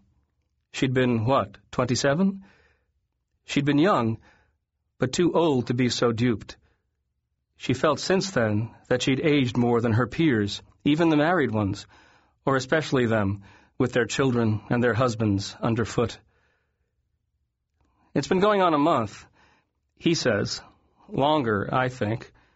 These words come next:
Tobias stood and walked on to a drawing, a gathering of instruments, various blades from different angles. He put his hands behind his back and peered,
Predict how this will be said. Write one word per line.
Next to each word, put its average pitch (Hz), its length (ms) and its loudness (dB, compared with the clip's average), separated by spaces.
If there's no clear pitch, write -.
Tobias 143 420 2
stood 139 320 0
and 117 120 2
walked 123 240 0
on 123 220 2
to 113 140 0
a 110 60 2
drawing, 107 500 0
a 117 80 0
gathering 127 400 0
of 117 100 0
instruments, 117 640 -2
various 143 460 0
blades 127 460 0
from 117 180 0
different 117 320 -2
angles. 107 520 -4
He 123 120 0
put 143 160 0
his 127 100 2
hands 139 340 0
behind 120 300 0
his 113 100 -2
back 123 340 -2
and 110 200 -2
peered, 120 460 0